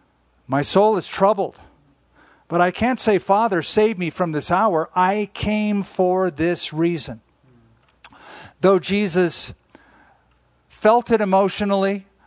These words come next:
was troubled by it emotionally, he embraced it wholeheartedly.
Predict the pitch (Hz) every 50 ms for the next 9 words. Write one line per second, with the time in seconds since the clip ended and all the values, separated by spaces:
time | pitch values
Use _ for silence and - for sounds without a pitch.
0 | _ _ - 131 143 135 - - - - - - 190 196 220 190 185 226 220 226
1 | 185 151 175 190 190 190 196 202 202 196 185 202 185 190 196 202 185 - - 190
2 | 190 190 196 196 190 - - 160 175 175 180 180 - 165 147 143 123 107 135 135
3 | 156 175 190 214 180 - - - 196 190 196 190 - - - - 170 170 170 175
4 | 170 170 156 - - 156 151 143 135 123 117 107 107 98 87